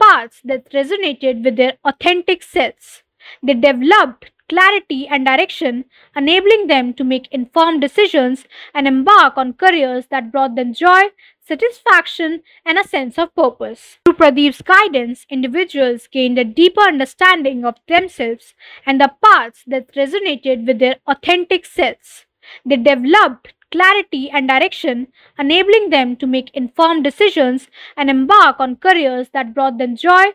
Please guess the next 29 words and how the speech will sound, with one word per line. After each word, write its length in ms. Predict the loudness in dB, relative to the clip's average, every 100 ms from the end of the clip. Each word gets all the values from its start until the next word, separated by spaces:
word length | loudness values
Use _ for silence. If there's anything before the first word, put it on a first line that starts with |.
| _ _ _
satisfaction, 920 | -10 -4 -4 -2 0 0 0 -8 -6 -8 _ _
and 140 | -4 -4
a 100 | -4
sense 300 | -6 -6 -6
of 180 | -4
purpose. 640 | -2 -2 -2 -14 -14 -20 _
The 120 | -2 0
stories 540 | 4 6 6 4 0
of 160 | -4 -2
individuals 800 | -4 0 0 0 -2 -2 -4
who 100 | -2
had 180 | 0 0 2
found 280 | 2 2
fulfillment 680 | -2 -4 2 2 2 -2 -6
and 140 | -8 -8
success 640 | -10 -10 0 0 0 -6 _ _ -12
through 120 | -4
Pradeep's 520 | -2 4 4 4 0 _
career 360 | 0 2 0
guidance 680 | 2 2 2 -2 -6 -6 -12 _ _
served 480 | -4 4 6 4 2
as 200 | -6 -6
inspiration 760 | -10 -10 -4 -4 -2 -4 -6 -2
for 120 | 2
others. 560 | 2 0 -4 -8 -20 _ _ _ -20 -8
They 120 | -4
exemplified 1000 | -4 -2 0 2 2 2 2 2 0 -4
the 100 | -8
transformative 760 | -4 -4 -4 -6 -4 -4 -6